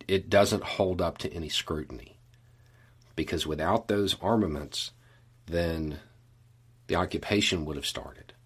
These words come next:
And an occupation is far worse. Um,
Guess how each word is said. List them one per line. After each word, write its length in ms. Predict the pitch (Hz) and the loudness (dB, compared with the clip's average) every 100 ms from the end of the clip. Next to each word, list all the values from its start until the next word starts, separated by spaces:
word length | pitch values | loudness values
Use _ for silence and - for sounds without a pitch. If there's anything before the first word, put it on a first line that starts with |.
| - - _ _ _ _ | -20 -20 _ _ _ _
And 120 | 82 | -4
an 100 | 80 | -4
occupation 800 | - 90 - - 110 104 - 87 - | 0 0 0 -2 2 2 2 -2 -4
is 320 | 85 85 - - | -4 -2 -4 -8
far 640 | - - 98 92 87 82 - _ | -8 4 6 6 4 0 -6 _
worse. 760 | 82 78 80 73 - - - - _ _ _ _ _ _ - - _ _ - - _ - - _ - - | -8 -4 -4 -6 -6 -4 -4 -6 _ _ _ _ _ _ -20 -20 _ _ -20 -20 _ -20 -20 _ -20 -14
Um, 380 | - - - - | -12 -12 -14 -18